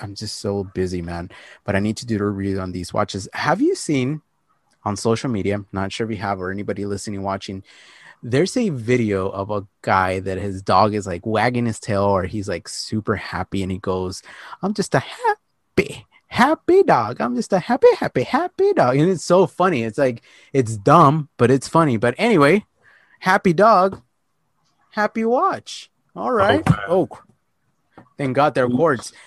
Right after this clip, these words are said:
Speaker 1: Let me show you, uh, one of 'em. I saw these. So these, these are pretty interesting. So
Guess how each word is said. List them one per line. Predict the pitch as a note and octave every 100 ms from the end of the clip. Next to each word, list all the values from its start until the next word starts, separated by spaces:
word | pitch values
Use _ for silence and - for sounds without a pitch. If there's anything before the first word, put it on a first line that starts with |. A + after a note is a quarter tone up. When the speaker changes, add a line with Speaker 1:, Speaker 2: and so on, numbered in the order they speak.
| -
Speaker 1:
Let | D3 A3+
me |
show | C4+ A#3+
you, | A3 G3+ E3+
uh, | A#2+
one | A2+ C3 C3
of | G#2
'em. | G2+
I | A#2
saw | - C3+ C3
these. | G#2
So | A#2+
these, | B2+ A3
these | D3 D3 C#4+
are | F#4+
pretty | - B3+ F#3
interesting. | D#3 A2 - G2+ F2+
So | C3+ A#2+ A#2